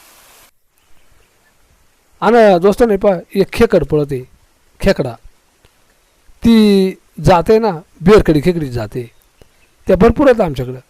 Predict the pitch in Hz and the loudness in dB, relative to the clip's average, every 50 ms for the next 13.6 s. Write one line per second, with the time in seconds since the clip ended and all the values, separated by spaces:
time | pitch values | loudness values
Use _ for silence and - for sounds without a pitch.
0 | _ _ _ _ _ _ _ - 165 143 208 240 254 240 233 220 202 190 175 170 | _ _ _ _ _ _ _ -12 -2 0 2 2 2 4 2 4 4 4 2 2
1 | 170 170 - _ - 180 170 156 - 165 156 151 165 180 - - 170 147 151 147 | -2 -4 -10 _ -4 -4 -4 -2 0 -2 0 2 0 0 0 0 -2 -2 -2 -4
2 | 143 135 135 135 127 127 - _ _ _ _ 170 180 180 160 175 151 139 156 160 | -4 -8 -8 -10 -12 -12 -16 _ _ _ _ 2 2 2 2 0 -2 -2 -4 -4
3 | 151 135 120 127 127 131 127 131 _ _ _ _ _ _ _ _ _ _ _ _ | -4 -6 -6 -6 -8 -8 -12 -16 _ _ _ _ _ _ _ _ _ _ _ _
4 | _ _ _ _ _ _ _ _ _ _ _ _ _ _ _ - 185 202 254 262 | _ _ _ _ _ _ _ _ _ _ _ _ _ _ _ -6 -2 -2 -2 0
5 | - 254 254 - 247 214 196 170 160 151 147 147 - - 233 - 320 247 302 254 | 2 0 2 2 2 2 2 0 0 -2 -4 -6 -4 -6 -4 -4 -4 -4 -2 -4
6 | 214 262 - _ - 220 214 175 196 165 165 156 - 202 202 - 160 151 156 160 | -4 -4 -10 _ -12 -10 -6 -6 -4 -6 -4 -2 -2 -2 -2 -2 -6 -4 -4 -2
7 | 165 165 170 147 - 139 127 120 151 147 - 131 131 _ _ _ _ _ _ _ | 0 -2 -2 -2 -4 -10 -10 -8 -10 -10 -10 -12 -18 _ _ _ _ _ _ _
8 | _ _ _ _ _ _ _ - 185 226 202 - 202 190 185 240 208 - 240 254 | _ _ _ _ _ _ _ -10 -8 -6 -4 -4 -4 -4 -6 -6 -8 -6 -8 -8
9 | 277 _ _ - - 220 214 208 190 165 151 147 147 170 _ _ _ _ _ _ | -8 _ _ -2 -2 0 2 2 2 2 0 -4 -6 -10 _ _ _ _ _ _
10 | _ _ _ _ _ _ _ _ 185 151 143 190 208 196 196 180 151 143 139 135 | _ _ _ _ _ _ _ _ -14 -4 -4 -2 2 4 4 4 4 2 -2 -4
11 | - _ _ _ _ _ _ - 190 185 180 180 165 151 151 165 - _ _ _ | -10 _ _ _ _ _ _ 0 2 4 4 4 4 2 0 -4 -10 _ _ _
12 | _ _ _ _ _ _ _ _ _ - 170 226 247 240 262 214 180 156 151 147 | _ _ _ _ _ _ _ _ _ -4 -2 -2 0 2 0 0 0 0 -6 -6
13 | 143 - 185 175 160 151 - 147 147 - 131 | -6 -6 -6 -8 -8 -10 -10 -10 -10 -10 -14